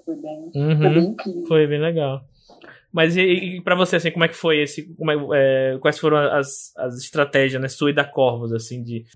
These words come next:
Speaker 2: tá sempre falando sobre o livro? Não sei, eu sei que o, a, a Corvus tem, sabe muito bem, tem muito, muito know-how de, de, de financiamento. A grande maioria dos, não sei se tu tá, acho que talvez todos os financiamentos dele, né, comple-,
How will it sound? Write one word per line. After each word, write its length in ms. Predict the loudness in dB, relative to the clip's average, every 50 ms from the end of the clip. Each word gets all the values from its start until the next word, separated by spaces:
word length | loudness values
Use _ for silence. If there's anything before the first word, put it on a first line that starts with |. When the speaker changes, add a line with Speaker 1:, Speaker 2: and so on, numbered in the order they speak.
| -20 -20 -10 -4
Speaker 2:
tá 120 | -2 -2 -2
sempre 220 | -2 -4 -4 -4
falando 340 | -2 0 2 2 2 0 -2
sobre 240 | -4 -6 -6 -4 -2
o 20 |
livro? 1000 | 0 0 0 2 2 2 0 0 -2 0 2 4 4 4 2 0 -4 -8 -12 -14 -12 -12
Não 80 | -10 -4
sei, 100 | -2 -2
eu 40 | 0
sei 120 | 0 0
que 60 | 0
o, 180 | 0 0 0 2
a, 300 | 2 4 4 4 4 2
a 200 | 2 2 0 0
Corvus 340 | 2 2 2 0 0 -2 -2
tem, 180 | -2 -2 -2 0
sabe 240 | 0 2 2 2 2
muito 220 | 0 -2 -2 0
bem, 200 | 2 2 2 2
tem 100 | 0 -2
muito, 240 | -4 -4 -4 -6 -8
muito 320 | -8 -8 -8 -8 -6 -4 0
know-how 380 | 0 2 6 6 6 6 4
de, 280 | 2 -2 -4 -4 -4 -6
de, 160 | -6 -8 -8
de 80 | -10 -12 -16 _ -20 -20 -16 -10
financiamento. 640 | -8 -6 -2 0 0 0 0 0 -2 -2 -4 -4 -8 -8 -12 -20 -20 _ -8
A 60 | -4
grande 220 | 0 2 2 4
maioria 280 | 4 4 2 2 2 2
dos, 160 | 0 -2 -4
não 80 | -4 -2
sei 140 | -2 -2 -4
se 140 | -4 -10 _ -20
tu 80 | -6 0
tá, 140 | 2 4
acho 140 | 4 2 0
que 60 | 0
talvez 240 | 0 0 0 0 0
todos 360 | 2 4 4 4 4 2 0
os 80 | -2 -2
financiamentos 360 | -4 -6 -4 -4 -4 -2 0
dele, 260 | 0 -2 -2 -4 -10 -14 _ _ -10
né, 300 | -6 -2 0 0 0 0
comple-, 360 | -2 -4 -6 -6 -6 -6 -8